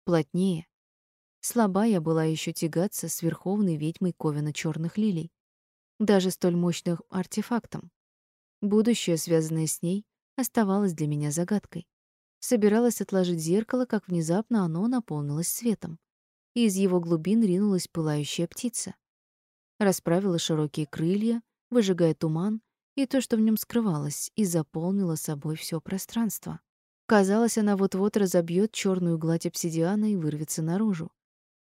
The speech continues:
Мои мыши-огневки взвелись с тревоженной стаей, закружили над головой.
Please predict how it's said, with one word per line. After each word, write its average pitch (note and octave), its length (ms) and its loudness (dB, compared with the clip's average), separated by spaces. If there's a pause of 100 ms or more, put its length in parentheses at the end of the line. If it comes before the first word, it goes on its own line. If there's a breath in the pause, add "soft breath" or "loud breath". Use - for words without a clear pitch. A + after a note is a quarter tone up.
(220)
Мои G3+ 220 4
мыши-огневки D#3+ 800 -2
взвелись D#3 480 -4
с - 40 -12
тревоженной D#3 500 -4
стаей, G3+ 480 -2 (320)
закружили E3+ 600 0
над D#3 180 -2
головой. F3+ 540 -2